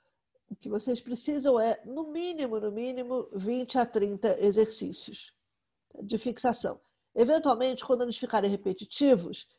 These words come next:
quando vocês olharem pro exemplo, vocês já souberem o que que vocês têm que fazer, esse é o momento em que vocês dizem, "Pronto, já dei conta, já entendi, já tô, já tô dominando o assunto." Tá?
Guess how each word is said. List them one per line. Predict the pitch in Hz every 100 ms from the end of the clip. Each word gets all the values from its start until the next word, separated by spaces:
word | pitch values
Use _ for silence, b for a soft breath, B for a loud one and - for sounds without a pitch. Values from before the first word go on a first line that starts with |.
| _
quando | 233 226
vocês | 233 240 220 214
olharem | 214 226 285 294
pro | 262 247
exemplo, | 220 214 190 190 185
vocês | - 220 202 -
já | 202 240
souberem | - 254 220 233 220
o |
que | 247
que | 240
vocês | 214 208
têm | 208 196
que | -
fazer, | 190 180 247 233 B B -
esse | 294 302
é | 302
o |
momento | 269 233 240 240
em | 233
que | -
vocês | 202 202 233 214
dizem, | 196 202 202 208
"Pronto, | - 226 208 - - _ _ -
já | 220 214
dei | 220 220
conta, | 220 220 233 214 202
já | 240
entendi, | 254 240 220 196 190 214 226 - b b b
já | 190 240
tô, | 233 247 226 214
já | 226
tô | 226 233
dominando | 220 220 214 208 202
o | 214
assunto." | 214 - - _ _ _ _ _ _ _ _ _
Tá? | 277